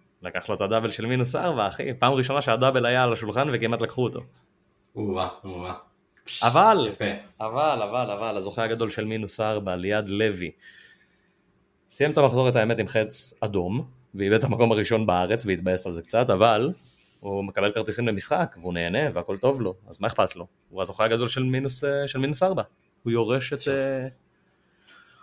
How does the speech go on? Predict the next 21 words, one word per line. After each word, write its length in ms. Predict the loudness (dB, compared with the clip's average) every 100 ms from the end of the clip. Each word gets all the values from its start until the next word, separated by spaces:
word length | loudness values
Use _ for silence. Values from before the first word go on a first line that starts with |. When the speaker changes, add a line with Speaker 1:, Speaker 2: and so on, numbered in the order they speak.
| _
Speaker 1:
הוא 100 | 0
יורש 300 | 2 2 0
את 100 | 2
הזוכה 480 | 4 4 2 4 4
האנונימי 440 | 6 6 6 4
שלנו 280 | 2 0 -2
משנה 200 | -4 -4
שעברה. 260 | -2 -4 -6 -10 _ _ _ _ _ _ _ _
Speaker 2:
כן, 220 | -12 -8
כן, 180 | -6 -6 -6
אז 200 | -8 -8
לפחות 400 | -8 -2 -2 0
קודם 260 | 2 2
כל 140 | 2 0
השנה 300 | 0 0 0
יש 140 | 0
לנו 300 | -2 -2 -2
זוכה 280 | -2 -4 -2 0 -2 -6 -14
שכולכם 720 | -16 -12 -12 -10 -8 -4 -2
יכולים, 380 | -2 -4 -10 -10
אה, 140 | -12